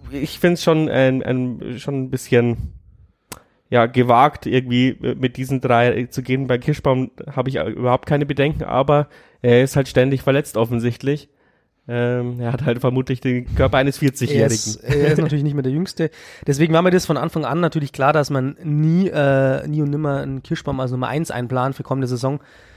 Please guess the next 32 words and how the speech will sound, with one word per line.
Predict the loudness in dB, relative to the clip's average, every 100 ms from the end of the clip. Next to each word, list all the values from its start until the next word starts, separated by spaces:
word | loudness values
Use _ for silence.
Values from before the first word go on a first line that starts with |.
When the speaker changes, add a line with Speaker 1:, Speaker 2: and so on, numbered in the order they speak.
| -12
Speaker 2:
Also | -6 2
war | 2
schon | 4
immer | 2 4
klar, | 6
dass | 4 4
da | 2
jemand | 4 2 -2 -4
kommt | 0 0 0
mit | -4
dem | -2
Potenzial, | -2 -2 0 2 4 2 -2 _ _ _ _ _ -8
die | -4 -2
Stammnummer | 0 2 4 2
eins, | 0 -4 -4
äh, | -4 -4
Keeper | -4 -6
zu | -2
sein. | 0 -2
Kirschbaum | -4 -2 0 -2 -4 _ _ _ -20 _ -10
ist | -4 0
halt | 0
ein | 2
Torwart, | 2 2
den | 2
hast | 0 -2
du |
geholt, | -4 0 0 0
da | 0
weißt | 0
du | -2
genau | 0 0 0